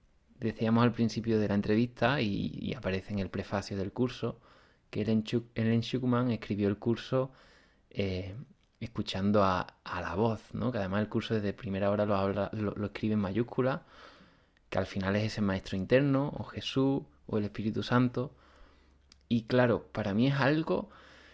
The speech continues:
que creo que es de las cosas más resbaladizas del curso, porque, claro, tú estás escuchando siempre varias voces dentro de ti. Entonces, ¿cómo sabes cuál es la voz?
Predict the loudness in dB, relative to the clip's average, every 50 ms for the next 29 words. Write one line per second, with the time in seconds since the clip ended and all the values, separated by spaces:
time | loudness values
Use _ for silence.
0 | -20 -20 _ -8 -6 -2 2 2 4 4 4 2 2 2 0 0 0 -4 -4 -2
1 | -2 -2 0 0 0 2 4 4 4 4 2 2 0 -2 0 0 0 2 2 4
2 | 2 2 2 0 -2 -8 -6 -6 -8 -8 -8 -8 0 2 2 2 2 -2 -2 -2
3 | -2 -2 -4 -12 _ -20 -20 -20 _ _ _ _ _ _ 2 4 4 4 4 2
4 | -2 -2 0 2 4 4 2 2 0 -2 -2 -4 -4 -6 -8 -10 -12 -14 _ _
5 | _ _ _ _ -20 -10 -2 0 0 0 0 -2 -4 -16 -20 -20 _ _ -12 -12
6 | -10 0 2 2 2 2 -2 -8 -6 -4 -2 -2 -2 -2 -4 -4 -4 -4 -4 -4
7 | -4 -4 -2 -2 -2 -2 -4 -6 -8 -12 -16 _ -8 -6 -4 -2 -2 -2 -2 0
8 | 4 4 4 4 2 -2 -4 -2 -2 -2 -4 -4 -4 -4 -4 -4 -2 -2 -4 -4
9 | -4 -6 -12 -20 _ _ _ _ _ _ -10 -6 -6 -6 -4 -2 0 2 2 2
10 | 0 0 0 2 2 0 -2 0 0 2 4 4 2 2 -2 -2 -4 -4 -2 2
11 | 2 2 2 0 -4 -8 -14 -20